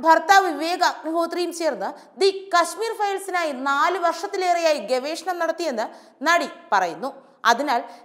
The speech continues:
സിനിമയിൽ എന്തെങ്കിലും കുഴപ്പമുണ്ടെന്ന് ആരെങ്കിലും കുറ്റപ്പെടുത്തുന്നുണ്ടെങ്കിൽ ഞങ്ങൾ നാലായിരം മണിക്കൂർ നടത്തിയ ഗവേഷണം നിങ്ങൾക്ക് വന്ന് നേരിട്ട്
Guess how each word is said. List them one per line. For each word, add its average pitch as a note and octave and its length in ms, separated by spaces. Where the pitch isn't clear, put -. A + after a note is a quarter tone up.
സിനിമയിൽ A4 360
എന്തെങ്കിലും G#4 440
കുഴപ്പമുണ്ടെന്ന് F#4 720
ആരെങ്കിലും E4+ 500
കുറ്റപ്പെടുത്തുന്നുണ്ടെങ്കിൽ E4+ 920
ഞങ്ങൾ D#4+ 240
നാലായിരം E4+ 600
മണിക്കൂർ E4+ 360
നടത്തിയ E4 260
ഗവേഷണം B3+ 460
നിങ്ങൾക്ക് G#4+ 420
വന്ന് F#4 200
നേരിട്ട് G4+ 440